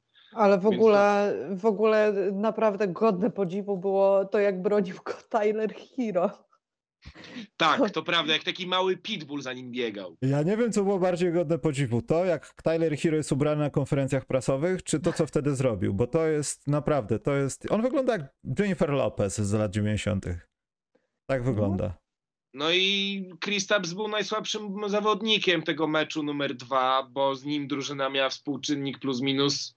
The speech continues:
Speaker 2: minus trzydzieści dwa.
Speaker 3: No ale to wiesz, jak się już się mleko rozleje, to ty nie pilnujesz, czy rozlało się pół, czy całe. Jak większość,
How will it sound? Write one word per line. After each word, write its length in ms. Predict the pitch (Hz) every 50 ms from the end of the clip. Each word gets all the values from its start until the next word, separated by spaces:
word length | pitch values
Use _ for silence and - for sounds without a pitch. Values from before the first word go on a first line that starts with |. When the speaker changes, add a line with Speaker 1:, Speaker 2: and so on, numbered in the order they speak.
| _ _
Speaker 2:
minus 320 | 143 139 135 135 131 131 -
trzydzieści 560 | - - 123 123 131 131 - - - 147 147
dwa. 380 | 135 131 143 131 120 107 95 - _ _ _ _ _ _ _ _ _ _ _ _ _ _ _ _ _ _ _ _ _ _
Speaker 3:
No 100 | 131 151
ale 160 | 180 190 202
to 120 | 185 - 180
wiesz, 220 | 170 196 190 -
jak 120 | - 131 120
się 100 | - 147
już 140 | 156 -
się 160 | - - 151 135
mleko 340 | 123 135 165 180 - 170
rozleje, 560 | 143 135 131 117 131 147 156 139 127 139 151 151
to 100 | - 139 127 117
ty 120 | - 147 139
nie 100 | 143 139
pilnujesz, 540 | - - 147 147 156 170 165 151 131 120 -
czy 120 | - 127
rozlało 400 | 117 120 101 117 123 120 117 110
się 160 | 110 - 110
pół, 320 | - - 139 135 139 139 135
czy 120 | - 127
całe. 580 | 110 - - 110 117 127 123 113 110 107 107 107 101
Jak 160 | 104 107 98
większość, 460 | 107 139 143 135 - 135 120 98 -